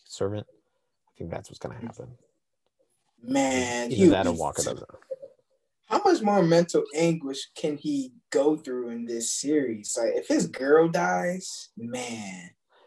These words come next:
Speaker 1: But they are drawing a parallel between him, not to use the word parallel a million times in this episode, but they're drawing a parallel between him and Steve. Like, they lose the best friend at the beginning.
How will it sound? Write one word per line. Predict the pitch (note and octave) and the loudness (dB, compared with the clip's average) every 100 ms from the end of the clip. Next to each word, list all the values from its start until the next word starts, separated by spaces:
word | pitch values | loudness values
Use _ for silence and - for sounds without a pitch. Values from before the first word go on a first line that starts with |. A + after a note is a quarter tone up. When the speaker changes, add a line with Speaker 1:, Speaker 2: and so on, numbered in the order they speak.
| _ - | _ 0
Speaker 1:
But | C3+ | 2
they | F3 - | 2 0
are | F#3+ | -2
drawing | B2+ C3+ G#2+ | 0 0 -2
a | |
parallel | - C3 A#2+ G#2+ G2 | -4 0 2 2 -2
between | G2+ - G#2+ G2 F#2 - | -4 -10 -10 -8 -12 -16
him, | - A#2 G#2+ G#2 | -10 -6 -6 -8
not | - A2 G#2 | -8 -8 -6
to | G#2 | -8
use | G2+ | -4
the | |
word | G2 F2 | -2 -2
parallel | - F#2+ F2 - | -4 -4 -4 -6
a | C2+ | -8
million | D2 D#3+ | -10 -10
times | - - - | -12 -12 -12
in | - | -12
this | - | -12
episode, | - - C2+ - _ _ _ _ - | -14 -8 -8 -8 _ _ _ _ -4
but | D#3 | 2
they're | F3+ | 4
drawing | G3+ G3 | 4 4
a | |
parallel | F3+ D#3+ D3 | 2 2 2
between | C#3 C3 | 0 -2
him | A#2 B2+ | 0 -2
and | G2+ F#2+ - _ _ _ _ - | -2 -6 -10 _ _ _ _ -14
Steve. | - C#3 C3 - - _ - | -6 -4 -2 -4 -14 _ 0
Like, | G#2 G2 - _ _ _ | 2 2 0 _ _ _
they | G2+ F#2 | 2 4
lose | G2+ A2+ | 2 2
the | A2 | 2
best | G#2+ - | 0 0
friend | G#2+ G2+ F#2+ | -2 -2 -2
at | |
the | F2+ | -6
beginning. | F2 F2+ F#2 F2+ F#2 F#2+ | -6 -4 -4 -6 -6 -10